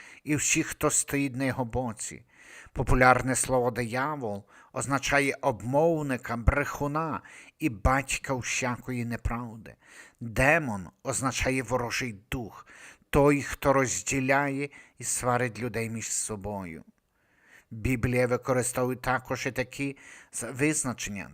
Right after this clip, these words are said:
дракон, спокусник, князь світу цього, антихрист, Абандон, той, хто губить людські душі, Аполеон, той, хто, який нищить.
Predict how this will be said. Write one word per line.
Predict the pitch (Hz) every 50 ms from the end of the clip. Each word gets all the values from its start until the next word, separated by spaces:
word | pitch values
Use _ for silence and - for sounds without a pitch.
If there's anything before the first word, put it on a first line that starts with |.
| 95 -
дракон, | 120 117 123 131 123 - - 127 135 143 139 131 123 104 -
спокусник, | - - - - - - - 131 120 - - 131 143 143 - - - - 135 135 131 120 - - - - - - - - - _
князь | - - - 143 127 135 139 131
світу | - - - - 127 131 135 139 - - 139
цього, | 123 - - 135 120 123 127 127 123 123 - - - - - _
антихрист, | - - 123 127 123 120 120 - 127 135 139 135 - - - 127 127 123 - - - - _ - - _ _ _ _ _ _ _ _ - - - _ _ _ _ _ _ _ _ _ _ _ _ _ _ _ _ _ _ _ _ _ _ _ _ _ _ _ _ _ _ _ _
Абандон, | - 117 101 123 131 127 127 123 107 127 131 156 156 139 135 120
той, | - - 131 147 156 160 151
хто | 135 - - - - 131 123
губить | 110 135 131 139 135 113 110
людські | 131 123 - - - - - 117
душі, | 113 135 135 135 - - - 113 104 _ - - _ - - _
Аполеон, | - 117 - - 127 123 127 135 139 151 151 131 120 98 -
той, | - 117 120 117
хто, | - - - - - 120 117 110 85
який | 104 127 123 - - 113
нищить. | 107 117 127 131 123 - - - - - - -